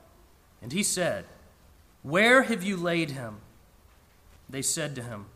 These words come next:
"Lord, come and see." Jesus wept. So the Jews said, "See how he loved him." And we'll end there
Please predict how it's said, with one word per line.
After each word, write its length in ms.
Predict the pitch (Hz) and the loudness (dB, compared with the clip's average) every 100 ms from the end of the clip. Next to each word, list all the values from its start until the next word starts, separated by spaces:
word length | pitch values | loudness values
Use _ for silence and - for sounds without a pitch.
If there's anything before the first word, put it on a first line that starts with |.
| - | -14
"Lord, 380 | 139 135 107 95 - - - - - | -6 -4 -4 -10 -18 -20 -20 -20 -8
come 380 | 151 143 107 98 - | -4 -2 -4 -8 -14
and 120 | 117 - | -6 -2
see." 380 | - 170 120 - - - - - - - - - - - - - - | 0 0 -2 -4 -16 -20 -20 -20 -20 -20 -20 -20 -20 -20 -20 -20 -18
Jesus 840 | 120 165 202 139 123 110 - - 120 | -8 0 0 2 -2 -2 -4 -6 -8
wept. 680 | 123 117 - - - - - - - - - - - - - - - | -2 0 -2 -6 -10 -10 -16 -20 -20 -20 -20 -20 -20 -20 -20 -16 -2
So 220 | - 214 | 2 4
the 100 | 202 | 4
Jews 480 | 156 226 254 254 - | 4 4 6 6 4
said, 560 | 240 226 190 156 143 - - | 6 8 8 6 -2 -8 -4
"See 600 | - - 247 254 254 254 | -2 2 4 4 4 2
how 300 | - 214 190 | 2 4 4
he 180 | 170 175 | 2 -2
loved 540 | 151 147 139 - - | -2 0 0 -4 -12
him." 240 | 123 101 92 - - - - - - - - - - - - - - - - - - - - - | -12 -12 -16 -20 -20 -20 -20 -20 -20 -20 -20 -20 -20 -20 -20 -20 -20 -20 -20 -20 -20 -20 -20 -14
And 120 | 131 | -8
we'll 220 | 143 165 156 | -2 0 0
end 160 | 143 | 0
there 340 | 131 117 101 | -2 -4 -6